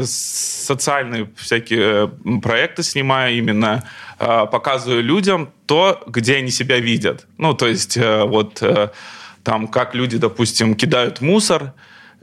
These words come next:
и загрязняют планету, тем самым, там, допустим, я этот мусор поднимаю, и этот видос там набирает десять-пятнадцать миллионов. Ну,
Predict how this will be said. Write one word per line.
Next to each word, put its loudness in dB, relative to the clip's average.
и 4
загрязняют 0
планету, 2
тем 0
самым, 0
там, 0
допустим, 0
я 4
этот -2
мусор 0
поднимаю, 2
и 2
этот 0
видос 2
там -4
набирает 0
десять-пятнадцать -2
миллионов. 0
Ну, 0